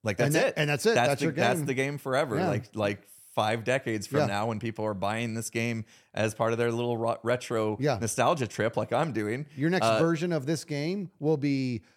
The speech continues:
Speaker 2: a different version, entirely different cartridge and a different console. <laughs>
Speaker 1: Yeah,
Speaker 2: You know what I mean? It's a
Speaker 1: exactly.
Speaker 2: whole
Speaker 1: There,
Speaker 2: new world.
Speaker 1: there was no patches to,
Speaker 2: Yeah.
Speaker 1: to fix it.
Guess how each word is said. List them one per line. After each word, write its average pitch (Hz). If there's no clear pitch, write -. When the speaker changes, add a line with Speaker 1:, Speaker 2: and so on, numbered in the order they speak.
Speaker 2:
a 131
different 147
version, 131
entirely 131
different 120
cartridge 156
and 185
a 214
different 247
console. 143
<laughs> -
Speaker 1:
Yeah, 104
Speaker 2:
You 240
know 233
what 202
I 226
mean? -
It's -
a -
Speaker 1:
exactly. -
Speaker 2:
whole -
Speaker 1:
There, 117
Speaker 2:
new 262
world. 185
Speaker 1:
there 127
was 120
no 110
patches 101
to, 123
Speaker 2:
Yeah. 123
Speaker 1:
to 98
fix -
it. 92